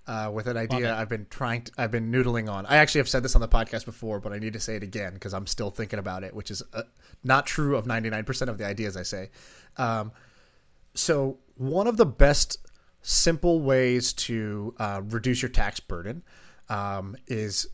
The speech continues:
Speaker 1: uh, to, uh, is to do a solar installation, right? So there's, um, a solar tax credit that the government gives,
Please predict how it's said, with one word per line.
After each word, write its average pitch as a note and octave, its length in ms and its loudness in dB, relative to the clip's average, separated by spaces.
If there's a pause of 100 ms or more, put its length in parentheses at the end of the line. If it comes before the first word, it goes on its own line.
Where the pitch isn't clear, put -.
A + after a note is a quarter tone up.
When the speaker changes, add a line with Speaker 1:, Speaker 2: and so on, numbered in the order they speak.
(360)
Speaker 1:
uh, G2+ 260 -8
to, B2+ 280 -2
uh, A#2 60 -4
is B2 220 -4
to A#2 80 -8
do C#3 100 2
a B2+ 40 4
solar C3+ 360 6
installation, F#2+ 640 -4
right? A2+ 240 -8
So A2 160 -2
there's, G2+ 380 -6 (380)
um, G2 440 -6 (360)
a A2 140 0
solar D3+ 320 4
tax - 360 8
credit F3 420 2
that B2+ 120 -8
the B2 60 -4
government A2+ 380 -6
gives, F#3 420 0